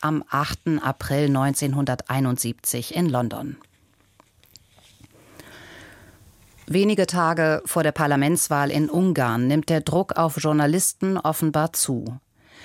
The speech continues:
Vertreter ungarischer und deutscher Medien sagten der A R D, sie seien auf Wahlkampfveranstaltungen der regierenden Fidesz-Partei in ihrer Berichterstattung behindert worden.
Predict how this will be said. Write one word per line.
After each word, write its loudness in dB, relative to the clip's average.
Vertreter 2
ungarischer 2
und 0
deutscher 2
Medien 2
sagten 0
der 2
A 2
R 0
D, 0
sie 0
seien 2
auf 0
Wahlkampfveranstaltungen 0
der 0
regierenden 0
Fidesz-Partei 0
in 0
ihrer 0
Berichterstattung 0
behindert 0
worden. -2